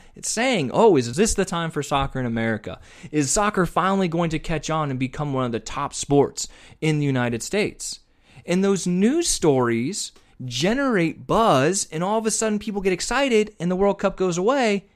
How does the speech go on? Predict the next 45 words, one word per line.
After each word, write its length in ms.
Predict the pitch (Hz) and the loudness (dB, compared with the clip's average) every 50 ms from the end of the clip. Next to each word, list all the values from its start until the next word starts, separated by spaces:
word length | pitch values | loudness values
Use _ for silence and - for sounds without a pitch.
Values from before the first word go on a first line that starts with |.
| _ _ _ - | _ _ _ -6
and 120 | 156 165 180 | -4 -2 0
we 80 | 190 | 0
have 160 | 196 185 175 | 0 0 0
the 80 | 175 185 | -2 -2
M 140 | 185 185 180 | -2 0 0
L 120 | 156 135 | 0 2
S, 340 | 127 160 220 247 - - - - | 2 0 0 -2 -4 -6 -6 -6
and 140 | - 185 190 | -4 -4 -4
it 120 | 156 139 | -4 -2
does 220 | 165 175 175 165 175 | 0 0 0 0 0
okay, 680 | 170 156 160 - - - 269 254 220 180 160 165 - _ _ - - - - - | -2 -2 -4 -8 -8 -6 -4 -2 -2 -2 -2 -4 -6 _ _ -20 -20 -20 -14 -6
but 100 | - 180 | -2 -2
it's 160 | 180 170 - | -2 -2 -2
not 220 | 190 185 180 135 147 | -4 -2 -4 -4 -4
drawing 520 | 143 151 165 185 190 180 175 170 170 170 | -4 -2 0 0 0 2 2 2 2 0
nearly 540 | 170 175 190 208 226 233 233 208 185 180 170 | 0 0 -2 -2 0 0 -2 -2 -2 -2 -2
what 220 | 151 147 151 151 | 0 0 2 2
our 140 | 156 147 139 | 2 0 0
other 140 | 131 131 139 | 0 -2 -4
professional 540 | - - 147 - - 117 120 - - 127 120 | -4 -6 -8 -6 -6 -6 -6 -6 -6 -8 -8
sport 280 | - - 135 127 98 | -6 -6 -6 -6 -6
leagues 240 | 120 123 113 117 - | -6 -8 -8 -6 -6
are, 400 | 185 220 247 214 175 156 143 - _ _ _ - - - - | -4 -4 -2 -2 -2 -2 -4 -6 _ _ _ -20 -18 -10 -8
and 100 | 190 196 | -6 -2
people 260 | - 240 220 - 208 | -2 -2 0 2 2
are 40 | 190 | 4
like, 160 | 185 180 - - | 4 2 2 4
"Oh, 180 | 180 214 196 151 | 4 4 4 4
I 100 | 120 113 | 2 4
guess 240 | 135 147 156 - | 2 2 2 2
you 100 | 175 160 | 2 4
were 100 | 156 151 | 4 4
wrong." 460 | 139 143 160 170 147 101 - - - - _ _ _ _ _ _ _ _ _ _ _ | 4 4 2 0 0 -2 -6 -12 -18 -20 _ _ _ _ _ _ _ _ _ _ _
But 320 | - 226 240 233 202 - _ _ - | -4 0 0 0 0 -2 _ _ -10
you're 160 | - 160 175 190 | -6 -4 -2 0
missing 340 | 196 226 226 - 220 202 | 0 0 -2 -2 -2 -2
the 80 | 190 180 | -2 -2
point 360 | - - - 202 202 196 - - | -4 -6 -8 -6 -6 -6 -8 -10
again 640 | 160 151 - - - - 156 190 214 208 196 180 | -12 -12 -12 -16 -16 -12 -8 -6 -4 -4 -4 -4
if 160 | - 156 - | -6 -8 -8
that's 240 | - 156 151 - - | -8 -8 -8 -6 -8
what 80 | 147 175 | -8 -8
you 80 | 180 | -8
think, 280 | 170 - 269 254 165 - | -8 -6 -6 -6 -6 -4
because 380 | - 196 - 202 196 185 - | -6 -4 -2 -2 -2 -2 -4